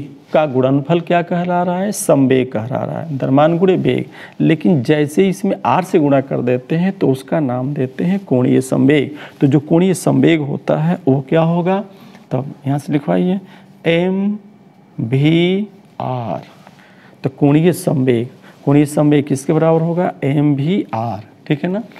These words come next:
तो कोणीय संवेग ऐसे जानते रहेंगे। अब मात्रक किसके लिए करेंगे, तो ध्यान देखना, यहाँ पर मात्रक क्या होगा? देखो ना,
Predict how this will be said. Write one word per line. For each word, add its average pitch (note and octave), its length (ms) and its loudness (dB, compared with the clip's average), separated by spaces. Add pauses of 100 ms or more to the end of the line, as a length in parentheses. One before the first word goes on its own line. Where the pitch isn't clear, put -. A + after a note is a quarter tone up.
(280)
तो C#3+ 80 -6
कोणीय C3+ 320 2
संवेग C#3+ 420 -4 (260)
ऐसे D3+ 220 -6
जानते A#2+ 360 -6
रहेंगे। C#3 320 -8
अब C3+ 100 2
मात्रक C#3 380 0
किसके F#3 260 -2
लिए F3+ 140 4
करेंगे, F#3 380 0
तो F#3 300 0
ध्यान F3 280 2
देखना, C#3 380 0 (400)
यहाँ D3+ 240 2
पर D3+ 180 0
मात्रक C#3 420 2
क्या C3+ 100 -2
होगा? C3 220 -2
देखो C3+ 300 -2
ना, B2+ 160 -2